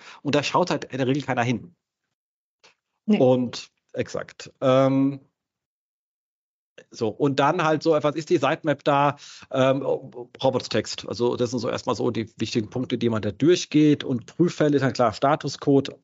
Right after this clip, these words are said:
Speaker 1: alles, was im H T T P-Header definiert ist. Ähm, zum Beispiel haben wir gerne mal, dass wenn Artikel ein gewisses Alter haben, dass sie dann auf dreihundertvier stehen, statt auf zweihundert, weil dreihundertvier heißt ja not modified und dann geht Google beim Crawling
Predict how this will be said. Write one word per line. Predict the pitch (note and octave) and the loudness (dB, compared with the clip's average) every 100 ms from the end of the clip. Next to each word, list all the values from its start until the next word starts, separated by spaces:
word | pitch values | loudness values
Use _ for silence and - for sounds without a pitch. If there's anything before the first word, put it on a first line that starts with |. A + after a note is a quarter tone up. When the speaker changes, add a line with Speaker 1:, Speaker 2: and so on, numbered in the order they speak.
| _ | _
Speaker 1:
alles, | C3+ D3 D#3 | 2 2 4
was | D3 C3+ | 2 2
im | C#3 | 2
H | C3 | 2
T | B2 | 0
T | A#2 | -4
P-Header | - D#3 E3+ E3+ D3+ - _ - | 2 2 4 2 0 -2 _ 0
definiert | C#3+ D3+ C#3 C#3+ | 0 2 2 2
ist. | C#3+ C#3 - - - _ _ _ - | 2 -4 -6 -16 -20 _ _ _ 0
Ähm, | B2+ B2 B2 A#2+ | 2 4 4 0
zum | A#2+ | 0
Beispiel | B2 C#3 | 0 2
haben | B2 | 0
wir | B2+ | 2
gerne | A#2+ B2 C3 | 2 2 2
mal, | B2+ | 0
dass | A#2 - | 0 0
wenn | B2 B2 | 0 0
Artikel | A#2 C#3 C3 | 0 -2 0
ein | A#2 | -2
gewisses | B2 A2+ - | -2 -4 -4
Alter | - C#3+ C#3+ | 0 2 2
haben, | B2+ C3+ | 0 0
dass | B2+ | -2
sie | - | 0
dann | C3+ B2 | 0 0
auf | A#2 | -2
dreihundertvier | - A#2+ A2 F#2+ _ _ _ _ _ _ _ _ - - F3+ | -2 0 0 -4 _ _ _ _ _ _ _ _ -4 2 2
stehen, | - D#3 C3 | 4 2 2
statt | C3 | 0
auf | B2 | 0
zweihundert, | - A2 D3+ F3+ C#3+ | 0 0 2 2 2
weil | B2+ | 0
dreihundertvier | A#2+ A#2+ - C3+ | 0 -2 0 -2
heißt | B2+ | 0
ja | B2 A2+ | 0 0
not | G2+ A#2+ - | 2 0 2
modified | B2+ C3 C3 B2+ A#2 | 0 0 2 2 2
und | G#2 | -2
dann | A2+ A2+ | -8 -4
geht | A#2+ - | -4 -2
Google | B2+ B2+ | -2 0
beim | G#2+ | 0
Crawling | - A#2 A#2 | 0 0 0